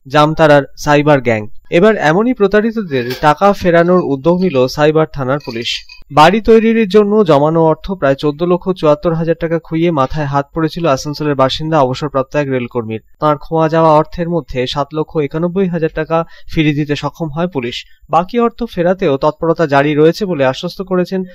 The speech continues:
সাইবার থানার দায়িত্বপ্রাপ্ত পুলিশ আধিকারিকেরা। চলতি বছর অক্টোবর মাসেই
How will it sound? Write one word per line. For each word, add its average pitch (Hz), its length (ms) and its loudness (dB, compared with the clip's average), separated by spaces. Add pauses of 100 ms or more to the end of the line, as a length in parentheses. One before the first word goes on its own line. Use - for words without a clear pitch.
(140)
সাইবার 156 360 0
থানার 170 340 -2 (220)
দায়িত্বপ্রাপ্ত 139 500 0
পুলিশ 143 300 -4 (240)
আধিকারিকেরা। 127 600 -4 (260)
চলতি 208 240 4
বছর 269 240 6
অক্টোবর 254 400 6
মাসেই 220 440 2